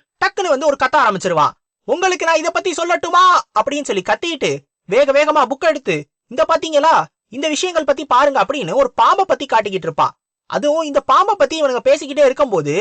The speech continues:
அந்த பாம்பு தங்க ஊர்ல ஒரு கோயில் இருக்கு, அதுக்குன்னே தனியா இருக்கு அப்படின்னு திருப்பி இந்த ஜிஜி பேச ஆரம்பிச்சிருவான்.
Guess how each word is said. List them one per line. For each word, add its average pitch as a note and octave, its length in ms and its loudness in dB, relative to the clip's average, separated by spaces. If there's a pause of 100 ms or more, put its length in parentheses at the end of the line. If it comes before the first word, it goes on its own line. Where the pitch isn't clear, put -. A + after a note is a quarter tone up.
(260)
அந்த A#3+ 260 -4
பாம்பு D#4+ 460 2
தங்க C4+ 240 2
ஊர்ல C#4+ 300 -2 (220)
ஒரு C4 160 2
கோயில் D4 320 0
இருக்கு, F#3+ 480 0 (220)
அதுக்குன்னே E4 320 -2
தனியா D4 300 2
இருக்கு B3 200 0
அப்படின்னு G#3+ 420 -2
திருப்பி F4+ 300 -4
இந்த C#4+ 120 0
ஜிஜி A#3+ 260 -4
பேச A#3 240 -4
ஆரம்பிச்சிருவான். D3 500 -4